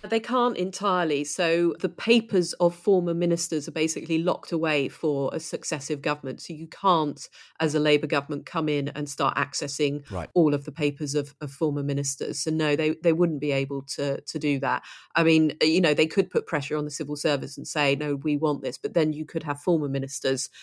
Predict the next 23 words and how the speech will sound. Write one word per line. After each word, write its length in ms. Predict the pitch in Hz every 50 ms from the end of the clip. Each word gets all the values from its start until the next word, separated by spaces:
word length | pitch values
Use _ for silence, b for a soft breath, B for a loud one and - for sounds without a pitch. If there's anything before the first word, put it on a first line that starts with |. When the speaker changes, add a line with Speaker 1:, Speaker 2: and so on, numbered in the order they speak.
| B B B B _
Speaker 1:
who 160 | 202 180 165
are 60 | 156
then 380 | 147 151 180 170 170 165 151 -
private 400 | - - 220 196 180 165 160 -
individuals 840 | - 170 160 170 156 - 214 185 - - 139 135 127 127 - - - b b b b b
still 480 | - - - - 185 165 160 147 139 147 - - _ _ _ _
trying 240 | - - 180 156 143
to 100 | 139 139
take 300 | - - 160 147 147 -
the 280 | - 147 139 135 139 143 -
covid 260 | - 170 151 139 139
inquiry 500 | 139 139 139 - 147 143 139 135 135 135
to 140 | - - 143
court. 400 | - - 160 139 135 - - -
So 340 | - - 143 143 147 143 143 B B B B B B
it, 140 | - 175 - -
it 120 | 135 165 160
wouldn't 220 | 175 175 165 165
entirely 460 | 160 160 147 - 151 143 139 139 135
work 280 | 135 135 127 131 135 -
in 120 | - 143
that 200 | - 78 - -
way. 100 | - -